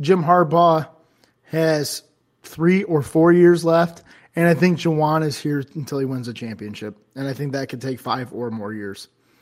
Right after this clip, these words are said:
I think Juwan won't spend ten years here, but I think I could see five to eight years,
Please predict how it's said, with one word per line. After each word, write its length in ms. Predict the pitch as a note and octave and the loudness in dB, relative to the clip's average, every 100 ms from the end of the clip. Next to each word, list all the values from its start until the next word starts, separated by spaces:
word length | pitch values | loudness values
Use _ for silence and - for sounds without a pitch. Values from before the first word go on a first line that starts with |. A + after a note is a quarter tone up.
| _ _ _ _ _ | _ _ _ _ _
I 100 | F3 | 0
think 240 | F3 A#3 E3+ | 4 4 4
Juwan 540 | F3 F3 E3+ E3+ C#3 | 2 2 2 0 2
won't 260 | D#3 E3+ F3 | 2 0 -2
spend 460 | - D#3+ D#3+ D3+ | -2 0 0 -2
ten 220 | D#3+ F3+ | -2 0
years 260 | G3 G3 F3+ | 2 0 0
here, 320 | G3+ G#3 G#3 _ _ _ | 0 0 -4 _ _ _
but 100 | E3 | 4
I 120 | F3 | 4
think 260 | E3+ F#3 F3+ | 4 2 4
I 100 | E3 | 2
could 160 | E3+ C#3+ | 0 -2
see 360 | E3 D#3+ D#3 - - _ _ E3 | 2 2 2 -4 -20 _ _ -16
five 800 | - _ _ E3+ D#3+ D#3+ D#3 - | -16 _ _ 2 4 2 0 -6
to 220 | F3 E3 | -6 -4
eight 140 | D3+ D3+ | -4 -4
years, 380 | B2 A#2 - | -6 -8 -12